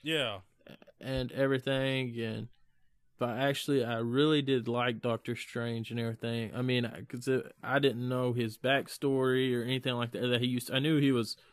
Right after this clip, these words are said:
Speaker 2: a supposed doctor, but honestly, I thought it was, like, a doctor of, like, philosophy or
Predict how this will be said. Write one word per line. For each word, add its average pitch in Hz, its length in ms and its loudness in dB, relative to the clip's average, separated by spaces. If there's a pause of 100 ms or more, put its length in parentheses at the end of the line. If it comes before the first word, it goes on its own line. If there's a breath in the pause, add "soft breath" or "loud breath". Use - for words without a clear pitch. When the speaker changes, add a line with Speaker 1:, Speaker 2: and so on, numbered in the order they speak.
(140 soft breath)
Speaker 2:
a 120 200 0
supposed 123 600 0
doctor, 117 440 0
but 110 180 -2
honestly, 127 460 0
I 120 100 -2
thought 117 140 -2
it 90 40 -4
was, 113 120 -6
like, 113 180 -4
a 120 40 -2
doctor 113 420 0
of, 110 80 0
like, 113 200 -4
philosophy 117 960 0
or 107 140 -4